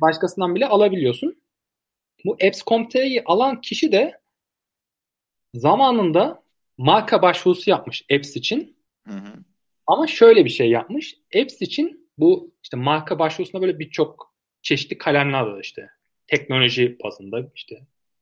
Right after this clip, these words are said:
Speaker 1: başka şeyler işte tüm endüstriler özelinde böyle farklı farklı onlarca belki yüzlerce marka şey var. Bu kişi de Apps için böyle ağaç işleriyle alakalı bir marka başvurusu yapmış.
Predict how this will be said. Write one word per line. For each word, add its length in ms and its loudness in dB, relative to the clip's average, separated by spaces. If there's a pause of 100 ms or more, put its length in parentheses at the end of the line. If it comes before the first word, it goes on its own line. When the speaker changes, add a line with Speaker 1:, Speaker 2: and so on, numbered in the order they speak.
(380)
Speaker 1:
başka 360 0
şeyler 260 -8
işte 200 -18
tüm 220 -4
endüstriler 640 0
özelinde 340 -2
böyle 120 0
farklı 340 -2
farklı 360 -2 (420)
onlarca 480 2
belki 240 -2
yüzlerce 380 -2
marka 300 0
şey 160 -2
var. 140 -6 (720)
Bu 100 -2
kişi 180 -6
de 200 2
Apps 160 -4
için 220 -6
böyle 220 -2 (200)
ağaç 420 4
işleriyle 760 2
alakalı 480 0
bir 60 -2
marka 380 4
başvurusu 420 0
yapmış. 480 -6